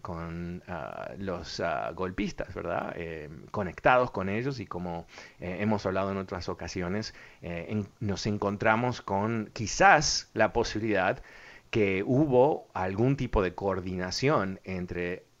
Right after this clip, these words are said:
uno o más de estos congresistas y la gente que organizaba el golpe. O sea,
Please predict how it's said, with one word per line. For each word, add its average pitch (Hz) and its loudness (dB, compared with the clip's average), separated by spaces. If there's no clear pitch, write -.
uno 214 4
o 208 -4
más 147 2
de 127 -2
estos 107 -4
congresistas 113 -6
y 107 -4
la 98 -4
gente 92 -6
que 98 -8
organizaba 80 -4
el 80 -10
golpe. - -8
O - -4
sea, 117 2